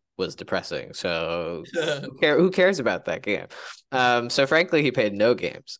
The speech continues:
Speaker 1: Um, it's just, I mean, I know he had a good Euros and, like, was kind of the breakouts,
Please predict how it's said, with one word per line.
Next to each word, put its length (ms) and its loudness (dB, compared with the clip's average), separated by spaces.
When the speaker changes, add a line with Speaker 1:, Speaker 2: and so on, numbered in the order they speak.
Speaker 1:
Um, 600 4
it's 200 2
just, 260 4
I 80 6
mean, 160 2
I 80 2
know 160 2
he 80 2
had 120 4
a 20 2
good 180 0
Euros 600 2
and, 200 -2
like, 280 -2
was 140 -2
kind 200 -4
of 80 -8
the 100 -8
breakouts, 600 -4